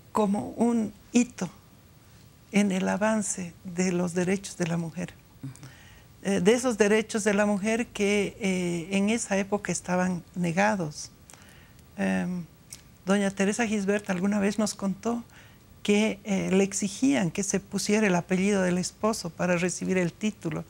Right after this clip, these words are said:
Speaker 1: y ella se negó rotundamente. Em, yo escuchaba críticas en su momento de "¿por qué no pone el apellido del esposo?".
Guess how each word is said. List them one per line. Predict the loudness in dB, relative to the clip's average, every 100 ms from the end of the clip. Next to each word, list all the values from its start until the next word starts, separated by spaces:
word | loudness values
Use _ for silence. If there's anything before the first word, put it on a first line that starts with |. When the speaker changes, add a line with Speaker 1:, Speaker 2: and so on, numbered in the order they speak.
| -18 -20 -14
Speaker 1:
y | 2 4
ella | 6
se | 2 0
negó | 0 0 -2 -4 -2
rotundamente. | -2 0 -2 0 -2 -2 -6 -10 -20 -20 -20 -20 -20 -20 -20 -20 -20 0
Em, | 2 4 4 2 -2 -8 -20 -20 -20 -20 -20 0
yo | 4 6 6
escuchaba | 2 0 -4 2 4 4 2 2
críticas | 2 2 0 -6 -2 -4 -2
en | -4
su | -2
momento | 0 2 2 0 0
de | 0 0
"¿por | 0 0 2
qué | 2
no | 2 2
pone | 2 2
el | 2
apellido | 0 0 0 2
del | 2
esposo?". | -2 -4 -2 -2 -4